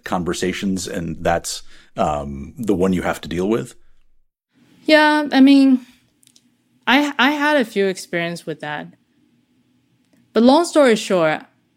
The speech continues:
Speaker 2: I think that it's not that they are indifferent or they didn't care. Sometimes, like, if, usually your stakeholder is not a s-, executive because they are more big picture. They're not gonna be like, "Mo, I need you to make this." No,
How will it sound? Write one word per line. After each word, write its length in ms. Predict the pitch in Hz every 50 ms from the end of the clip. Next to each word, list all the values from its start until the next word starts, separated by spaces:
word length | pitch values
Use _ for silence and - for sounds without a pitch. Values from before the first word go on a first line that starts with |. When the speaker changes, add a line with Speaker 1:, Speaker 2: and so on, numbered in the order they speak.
| _ _ _ _ _ _ _
Speaker 2:
I 80 | - 240
think 160 | 233 330 359
that 140 | 339 302 254
it's 120 | 220 220
not 220 | 247 240 240 220 240
that 320 | 226 214 202 196 190 170
they 80 | 185 185
are 120 | 180 180
indifferent 680 | 175 170 170 165 170 170 165 - 202 202 208 214 220 214
or 80 | 220 190
they 100 | 180 170
didn't 280 | 170 180 175 170 165
care. 480 | 156 - - 170 170 170 185 202 214 214 _ _ _ _ _ _ _ _ _ _
Sometimes, 680 | - - 294 320 339 359 349 339 330 330 294 - -
like, 220 | 214 233 226 214
if, 280 | 196 214 208 - - - _ _ -
usually 500 | 214 226 226 262 339 403 403 370 330 285
your 120 | 240 208
stakeholder 560 | 190 - - 214 220 220 220 214 214 214 233 240
is 340 | 269 285 254 196 170 -
not 220 | 190 185 196 196 190
a 80 | 170 156
s-, 120 | 156 - - _
executive 600 | 190 - - - 180 160 156 - 170 175 214 214 - _ _ _ _
because 280 | - 190 214 208 196 -
they 160 | 208 208 208
are 280 | 208 202 196 185 190 - _ _ _ _
more 200 | - 196 196 196
big 240 | 180 190 185 185 185
picture. 320 | 202 190 185 - 226 220
They're 180 | 214 214 220 226
not 180 | 240 240 233 196
gonna 220 | 208 208 202 190
be 180 | 165 180 175 170
like, 320 | 170 160 156 156 156 - _ _ _ _ _ -
"Mo, 160 | 196 190 175
I 120 | 165 165
need 240 | 165 175 185 180 -
you 120 | 185 180
to 240 | 170 - - 160 156
make 300 | 151 170 170 175 175 -
this." 200 | 185 180 170 -
No, 120 | 196 185